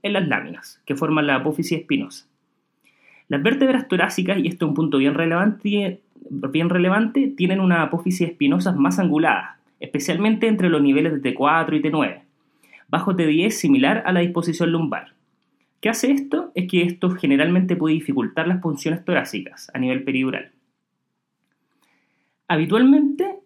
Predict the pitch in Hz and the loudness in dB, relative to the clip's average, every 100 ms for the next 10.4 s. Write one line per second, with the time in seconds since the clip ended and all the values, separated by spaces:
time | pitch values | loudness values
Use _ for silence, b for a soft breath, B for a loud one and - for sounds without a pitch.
0 | _ 214 214 202 180 202 202 190 233 247 | _ 2 2 2 0 0 0 0 0 0
1 | 233 - 185 190 185 - 175 - 185 180 | 0 0 0 2 0 0 -2 0 -2 0
2 | 233 208 156 - 151 139 131 123 123 143 | -2 -2 -4 0 0 0 0 0 2 2
3 | 196 165 160 175 180 180 170 - - 156 | 2 0 0 0 0 2 2 0 -4 0
4 | 156 170 185 180 - 185 185 202 185 170 | 0 2 2 0 0 -2 -2 -2 0 0
5 | 185 196 156 135 180 208 190 190 214 185 | 0 0 0 0 2 0 -2 -4 -4 -2
6 | 196 185 226 156 - - - - - 139 | -2 -2 -2 -2 -4 -14 -20 -10 -2 2
7 | 147 165 185 131 120 127 147 139 131 147 | 4 2 0 -2 -4 -4 -4 0 2 2
8 | - - _ _ _ _ _ _ _ _ | 0 -6 _ _ _ _ _ _ _ _
9 | - 135 208 262 277 147 139 202 - 214 | -10 -4 0 0 -2 -2 0 0 0 2
10 | 247 277 - - | 2 0 -2 -14